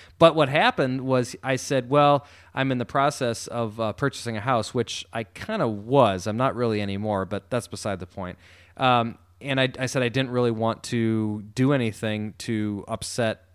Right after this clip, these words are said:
the potential credit check right before the loan was given to us. And he said, "Well, then you're kinda out of luck." He said, "You, we have to sign two-year contracts, uh, with everyone purchasing the iPhone." So it, the kinda some conflicting information there. I'm not really sure what to,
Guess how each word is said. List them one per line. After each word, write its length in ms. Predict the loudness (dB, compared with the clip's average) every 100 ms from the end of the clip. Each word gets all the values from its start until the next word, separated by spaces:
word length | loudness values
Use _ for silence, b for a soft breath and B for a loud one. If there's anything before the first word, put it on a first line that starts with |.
| _ _ _ -20 -18 -18
the 100 | -12
potential 500 | -8 -6 -4 -4 -6
credit 400 | -4 2 4 4
check 240 | -2 -4 -2
right 240 | -2 -2
before 280 | -4 -4 -2
the 120 | 0
loan 340 | 0 2 0 0
was 180 | -4 -6
given 300 | -8 -8 -10
to 220 | -8 -6
us. 200 | -8 -10 B B B B
And 80 | -8
he 100 | -6
said, 180 | -6 2
"Well, 240 | 6 6
then 240 | 4 0 -2
you're 120 | -4
kinda 240 | -4 -2
out 160 | 0 0
of 80 | 2
luck." 300 | 2 0 -4
He 60 |
said, 280 | -8 -8 -6
"You, 180 | -8 -10 -10
we 140 | -8 -4
have 200 | -2 -4
to 80 | -6
sign 240 | -6 -6
two-year 200 | -6 -8
contracts, 720 | -6 -6 -6 -6 -6 -8 -14 -14
uh, 200 | -10 -8
with 160 | -6 -6
everyone 320 | -4 -6 -6
purchasing 340 | -8 -10 -10 -8
the 60 |
iPhone." 360 | -6 -6 -8 0
So 220 | 4 4 2 B B B
it, 240 | -4 -4
the 80 | -2
kinda 220 | 2 4
some 180 | 2 -2
conflicting 480 | -4 -2 -2 0 -2
information 580 | -2 -2 0 0 -2 -6
there. 260 | -4 -4
I'm 60 | -2
not 160 | -2
really 360 | 0 0 -2 -4
sure 340 | -10 -6 0 0
what 200 | 0 -4
to, 280 | -6 -6